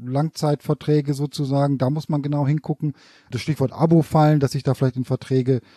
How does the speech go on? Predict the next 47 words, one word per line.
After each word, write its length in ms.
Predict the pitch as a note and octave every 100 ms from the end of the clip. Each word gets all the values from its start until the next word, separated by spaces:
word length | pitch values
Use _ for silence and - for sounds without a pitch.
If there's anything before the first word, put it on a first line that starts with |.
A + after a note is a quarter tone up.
| _ -
gesteckt 440 | B2 - C3+ -
werde, 320 | B2+ B2 B2
wo 180 | A2+ B2
ich 140 | A#2+ -
gar 220 | A2+ D#3
nicht 180 | F#3 D3+
rein 240 | D#3+ D3+
wollte. 400 | D3+ D#3+ D#3+ C#3
Also 220 | B2 A#2
hier 240 | A#2 C#3+ B2
das 220 | B2 - _ _
Kleingedruckte 640 | - C#3+ F#3 F3 E3+ -
genau 300 | D#3+ D#3+ D3
anschauen 560 | C3+ D3+ - D3+ D3 D3
und 260 | - C3+ C#3
das 200 | B2 -
auch, 220 | B2+ A2+
wenn 160 | C3 C#3
es 80 |
dann 160 | - B2+
passiert, 380 | C3 A2+ C3 C3+
durchaus 280 | B2+ A#2+ A2
in 80 |
Frage 400 | - - A2+ D3
stellen, 460 | E3 - E3 F3+ D#3+
wäre, 200 | D#3 D3+
glaube 220 | D3 D3+
ich, 100 | D3
ein 80 | D3
wichtiger 360 | D3 D#3 D3 -
Tipp. 160 | D3 _ _ _ _
Dann 200 | B2 C3+
die 80 | B2+
Kündigungsfristen 800 | E3+ F#3+ F#3 F3+ - F3+ - E3
im 100 | C#3+
Auge 240 | D#3 E3 - _ _
behalten, 520 | D3+ C#3 D3+ D#3+ - D3+
ist, 160 | C3+
glaube 200 | D#3 C#3+
ich, 60 | C3+
noch 100 | C#3+
ein 120 | C#3+
wichtiger 320 | D3+ D#3 C#3
Hinweis, 480 | C3 D3 C#3+ C#3+ -
ne, 120 | C#3+
damit 300 | C3 B2+ C3
ich 160 | C3